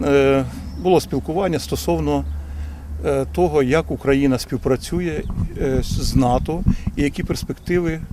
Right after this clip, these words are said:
співпраці в подальшому. Е, хочу сказати, що ми відвідали штаб-квартиру нато в Брюсселі. Е,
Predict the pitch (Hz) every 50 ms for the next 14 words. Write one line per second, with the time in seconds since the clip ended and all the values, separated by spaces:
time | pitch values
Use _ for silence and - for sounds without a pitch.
0 | - - - - 156 - - - 135 - 135 147 143 - - 123 - 147 131 117
1 | 110 113 117 - - 120 127 - - - - - - - - - - - - -
2 | - - - - - - - - 165 151 135 127 127 127 127 127 120 110 - -
3 | - - - 202 214 - 190 - 170 165 160 156 - 131 - - - 139 151 147
4 | 135 127 131 127 120 123 139 120 131 127 120 120 113 107 - - - - - -
5 | - - - - - - 147 - - 156 131 - 147 131 131 123 123 127 120 -
6 | - 110 104 104 117 123 - - - 170 175 170 160 151 156 165 - - - -
7 | - - - - - - - - 180 135 131 131 131 131 127 123